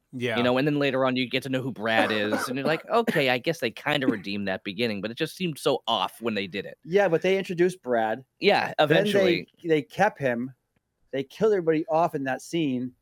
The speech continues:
Speaker 3: He was set free, and then you never see him again.
Speaker 1: Well, that's
Speaker 2: Yeah.
Speaker 1: because when they introduce new
Speaker 3: <clears throat>
Speaker 1: characters in modern television shows, they usually don't give them a whole lot of backstory.
Speaker 2: No,
Speaker 1: Here,
Speaker 2: but I
Speaker 1: they're,
Speaker 2: will
Speaker 1: they're,
Speaker 2: say
Speaker 1: they're taking a lot of time to give these characters backstory.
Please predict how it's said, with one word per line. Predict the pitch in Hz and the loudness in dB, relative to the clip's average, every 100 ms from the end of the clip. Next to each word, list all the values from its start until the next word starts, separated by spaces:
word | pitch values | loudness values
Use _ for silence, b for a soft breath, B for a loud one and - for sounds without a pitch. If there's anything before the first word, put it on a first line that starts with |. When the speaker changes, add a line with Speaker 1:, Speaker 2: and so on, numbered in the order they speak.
| _ | _
Speaker 3:
He | 180 | -2
was | 190 170 | 0 0
set | - 156 | -2 -6
free, | - 165 175 151 151 | -6 -6 -2 -2 -4
and | 135 | -6
then | 139 139 | -4 -4
you | 131 | -6
never | 117 120 131 | -4 -4 -4
see | 123 131 120 | -8 -8 -8
him | 120 | -8
again. | 113 104 101 85 - | -10 -10 -12 -14 -2
Speaker 1:
Well, | 147 | 4
that's | - 147 | 4 4
Speaker 2:
Yeah. | |
Speaker 1:
because | 285 - 254 175 | 0 0 -2 0
when | 208 | -2
they | 214 | 0
introduce | 196 233 240 208 196 | -4 -4 -4 -8 -6
new | 180 156 | -6 -4
Speaker 3:
<clears throat> | 202 | -4
Speaker 1:
characters | 156 123 135 127 | -4 -6 -6 -6
in | 123 | -4
modern | 123 123 120 | -2 -2 -4
television | 120 131 127 110 101 101 | -8 -10 -10 -12 -16 -14
shows, | 117 107 104 | -12 -12 -10
they | |
usually | 110 101 147 147 139 | -10 -6 -6 -6 -10
don't | 123 117 110 | -6 -6 -6
give | 120 | -10
them | 104 113 | -8 -8
a | 101 | -8
whole | 120 117 | -8 -6
lot | 107 92 | -8 -10
of | |
backstory. | 85 95 90 - - 73 - - _ _ _ _ _ _ | -10 -10 -10 -12 -18 -18 -18 -20 _ _ _ _ _ _
Speaker 2:
No, | 170 180 85 - - B 196 | -2 0 0 -6 -16 B 0
Speaker 1:
Here, | 240 | 4
Speaker 2:
but | 247 | 6
I | 170 | 6
Speaker 1:
they're, | 208 | 4
Speaker 2:
will | 214 | 4
Speaker 1:
they're, | 202 | 2
Speaker 2:
say | 190 196 175 | 2 4 4
Speaker 1:
they're | 190 180 | 2 -2
taking | 151 214 226 214 | -2 -4 -2 0
a | 175 | 0
lot | 170 160 | 0 0
of | 147 | -2
time | - 151 147 131 | -6 -6 -6 -6
to | 117 | -8
give | 131 127 | -8 -6
these | 131 | -8
characters | - 139 131 123 113 | -6 -2 -2 -4 -12
backstory. | 101 110 113 - - 101 90 87 90 | -8 -6 -6 -8 -14 -12 -12 -12 -16